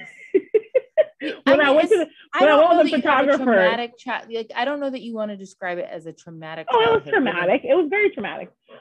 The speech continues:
Speaker 2: But listen, when I went to, when we met with the photographer, I was like, "Oh, I'm gonna take pictures with my two moms." I had to explain, like, they're not moms, you know, they're not, you know.
Speaker 1: My oldest
Speaker 2: They're
Speaker 1: son has two moms.
Speaker 2: they're
Speaker 1: And
Speaker 2: not
Speaker 1: me and his
Speaker 2: scissoring.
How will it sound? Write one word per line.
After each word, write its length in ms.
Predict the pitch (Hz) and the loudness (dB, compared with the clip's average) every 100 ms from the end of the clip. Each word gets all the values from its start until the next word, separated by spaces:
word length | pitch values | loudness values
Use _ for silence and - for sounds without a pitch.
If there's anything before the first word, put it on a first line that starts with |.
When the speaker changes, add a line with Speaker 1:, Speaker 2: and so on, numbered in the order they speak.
| _ - | _ -8
Speaker 2:
But 60 | |
listen, 580 | - 294 - 196 160 185 _ - | -6 -6 -4 -6 -6 -12 _ -10
when 120 | 214 | -4
I 60 | 208 | -4
went 180 | 233 240 | -4 -4
to, 140 | 220 | -4
when 160 | 196 202 | -4 -6
we 220 | 196 175 - | -8 -10 -14
met 260 | 196 220 208 | -6 -4 -4
with 100 | 196 | -6
the 60 | |
photographer, 380 | 185 220 202 202 | -8 -6 -6 -6
I 20 | 180 | -8
was 60 | |
like, 100 | 175 | -8
"Oh, 60 | 202 | -6
I'm 120 | 233 | -6
gonna 180 | 233 220 | -6 -12
take 220 | - 214 | -12 -12
pictures 180 | 220 185 | -12 -10
with 80 | 196 | -10
my 140 | 190 | -10
two 200 | 180 214 | -10 -8
moms." 480 | 190 202 170 160 180 - _ _ - | -8 -8 -10 -12 -14 -18 _ _ -6
I 40 | 196 | -2
had 60 | |
to 40 | 165 | -2
explain, 500 | 170 - 202 175 151 | -4 -8 -8 -8 -10
like, 200 | 156 - _ _ _ _ _ _ _ _ _ _ _ _ _ _ _ _ _ - | -14 -20 _ _ _ _ _ _ _ _ _ _ _ _ _ _ _ _ _ -10
they're 120 | 180 | -8
not 140 | 151 | -8
moms, 300 | 143 139 156 180 | -8 -10 -8 -6
you 120 | 175 | -6
know, 140 | - | -4
they're 180 | 170 160 | -6 -6
not, 160 | 131 - _ - | -8 -12 _ -14
you 120 | 180 | -12
know. 120 | - 196 | -10 -6
Speaker 1:
My 140 | 226 | -4
oldest 440 | 214 254 254 240 - | 0 0 0 -6 -6
Speaker 2:
They're 100 | 240 | -8
Speaker 1:
son 100 | 226 | -6
has 220 | 190 - | -10 -14
two 160 | 196 | -18
moms. 540 | 170 139 139 190 - - _ - | -16 -16 -16 -18 -20 -20 _ -2
Speaker 2:
they're 100 | 262 | 0
Speaker 1:
And 60 | |
Speaker 2:
not 140 | 254 202 | 0 -2
Speaker 1:
me 100 | 214 | -2
and 40 | |
his 80 | 254 202 | 0 0
Speaker 2:
scissoring. 340 | 156 147 175 | -2 -6 -12